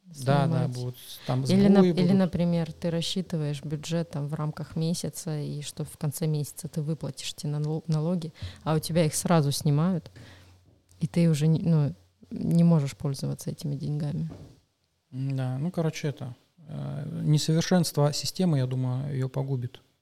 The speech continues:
Speaker 1: Потому что против
Speaker 2: Ну.
Speaker 1: хакерских атак ещё там ничего не,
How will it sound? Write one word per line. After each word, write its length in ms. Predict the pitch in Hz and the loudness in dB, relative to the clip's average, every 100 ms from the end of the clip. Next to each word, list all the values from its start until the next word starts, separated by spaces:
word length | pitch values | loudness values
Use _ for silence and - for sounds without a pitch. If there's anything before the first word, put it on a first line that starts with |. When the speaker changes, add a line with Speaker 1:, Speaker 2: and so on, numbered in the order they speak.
| _ _ _ _ _ _ - | _ _ _ _ _ _ -10
Speaker 1:
Потому 260 | 127 127 | -4 -4
что 280 | 120 - 131 | -4 -6 -6
против 300 | 123 131 - | -4 -6 -2
Speaker 2:
Ну. 60 | 147 | -2
Speaker 1:
хакерских 520 | 165 156 - 143 - | 0 -4 -8 -12 -10
атак 320 | - 135 - | -6 -6 -8
ещё 160 | - 135 | -14 -12
там 180 | 135 131 | -8 -8
ничего 180 | - 139 | -6 -6
не, 240 | 135 135 | -6 -8